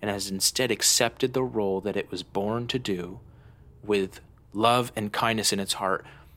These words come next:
And its purpose is to get you as Mario on your way to the next step,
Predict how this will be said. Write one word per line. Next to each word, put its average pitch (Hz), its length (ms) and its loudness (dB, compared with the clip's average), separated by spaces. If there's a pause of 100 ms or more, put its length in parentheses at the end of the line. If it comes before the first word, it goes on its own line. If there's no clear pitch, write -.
(280)
And 101 380 -4 (260)
its 135 240 2
purpose 101 460 -2
is 98 120 0
to 92 100 -2
get - 260 -2
you 117 240 0
as 104 160 -2
Mario 101 520 0
on 101 180 0
your 95 160 0
way 92 180 -2
to - 160 -4
the 92 80 -4
next 90 260 -6
step, - 300 -2